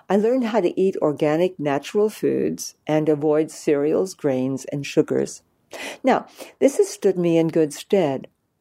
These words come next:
However, I decided to explore the effect of taking Iodoral on my body in increasing my intake of iodine. The results have been extraordinary. I have more energy now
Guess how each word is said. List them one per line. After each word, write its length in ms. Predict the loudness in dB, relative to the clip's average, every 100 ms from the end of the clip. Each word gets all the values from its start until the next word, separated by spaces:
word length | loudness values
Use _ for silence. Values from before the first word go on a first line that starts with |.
| _ _
However, 440 | -2 0 2 2 0
I 180 | 0 -2
decided 600 | -2 -4 -2 0 0 0
to 140 | -2
explore 500 | -2 -6 -6 -2 0
the 200 | 0 0
effect 520 | -2 0 2 2 -2 -10
of 160 | -10
taking 460 | -2 0 2 0 -2
Iodoral 760 | -4 0 0 2 2 2 -2
on 220 | -4 -6
my 160 | -2 2
body 420 | 4 4 2 -2 -2 -10 -2
in 120 | 0
increasing 580 | 0 0 -2 0 -2 0
my 160 | 2
intake 480 | 2 0 0 -2 -2
of 100 | -6
iodine. 680 | -4 -2 0 -2 -4 -6 -10 _ _ _ _ _ _ _ _ _ _ _ _ _ -20 -20 -20 -14 -2
The 100 | 2
results 600 | 4 4 2 2 0 -2
have 140 | 2
been 160 | 4 2
extraordinary. 880 | 0 -6 2 4 4 2 -2 -4 -8 _ -20 -18 -4
I 60 | -2
have 220 | 0 0
more 240 | 2 2
energy 500 | 2 2 2 0 -2
now 400 | -2 -2 -2 -4